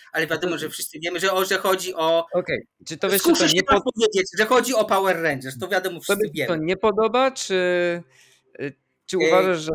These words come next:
Speaker 2: te, y, amerykańskie wersje, prawda, Super Sentai, ka-, ten Power Rangers, to jest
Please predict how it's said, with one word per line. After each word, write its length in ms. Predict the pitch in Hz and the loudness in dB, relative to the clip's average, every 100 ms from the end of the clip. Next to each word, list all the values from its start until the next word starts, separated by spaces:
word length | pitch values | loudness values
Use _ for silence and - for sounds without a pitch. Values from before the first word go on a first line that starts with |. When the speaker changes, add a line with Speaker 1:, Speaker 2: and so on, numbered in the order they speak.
| 160 | -4
Speaker 2:
te, 300 | 156 156 156 147 _ _ _ - | -2 0 -2 -4 _ _ _ -14
y, 100 | 127 127 _ - | -12 -12 _ -10
amerykańskie 760 | 139 160 147 175 175 - 160 | -6 -4 -2 -2 -2 -4 -6
wersje, 480 | 139 151 147 - 139 | -2 -2 -4 -6 -6
prawda, 500 | 131 127 123 127 127 | -2 -2 -2 -2 -2
Super 360 | 117 143 131 127 | -4 -10 -6 -6
Sentai, 480 | 131 123 120 117 117 | -6 -6 -2 -2 -4
ka-, 140 | - - | -10 -14
ten 220 | 117 101 | -14 -6
Power 260 | 127 120 | -2 -2
Rangers, 400 | 117 120 113 117 | -2 -4 -6 -10
to 80 | - | -10
jest 300 | 113 - - | -12 -14 -18